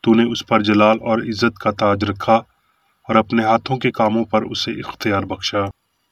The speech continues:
تو نے سب چیزیں تابع کر کے اس کے پاؤں تلے کر دی ہیں۔ پس جس صورت میں اس نے سب چیزیں اس کے تابع کر دی ہیں، تو اس نے کوئی چیز ایسی نہ چھوڑی جو اس کے تابع نہ کی ہو۔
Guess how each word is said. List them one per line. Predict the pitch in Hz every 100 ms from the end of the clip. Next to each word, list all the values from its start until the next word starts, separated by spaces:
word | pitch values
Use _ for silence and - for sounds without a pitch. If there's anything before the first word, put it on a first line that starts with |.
| _ -
تو | 123
نے | 139
سب | 139 139 -
چیزیں | 139 139
تابع | 143 113 110 123
کر | 123 120
کے | -
اس | 123 117
کے | -
پاؤں | 110 107 110
تلے | 117 117
کر | 107 101
دی | 98 107
ہیں۔ | 104 107 110 _ _ _ _ _ _ _ -
پس | 120 -
جس | 117 107 117
صورت | - 120 127 -
میں | 131
اس | 113 117 -
نے | 120
سب | - 113 -
چیزیں | 113 110 120 120
اس | 120 -
کے | -
تابع | 107 104 104
کر | 104 104
دی | 101 113 117
ہیں، | - 127 131 - _ _ _ _ _ _ _ -
تو | 135 131
اس | -
نے | 143
کوئی | 139 143
چیز | 147 147 139
ایسی | 120 120 -
نہ | 127 127
چھوڑی | - 120 135
جو | 127 117
اس | -
کے | 120
تابع | 113 101 101 101 101
نہ |
کی | 101 107
ہو۔ | 98 104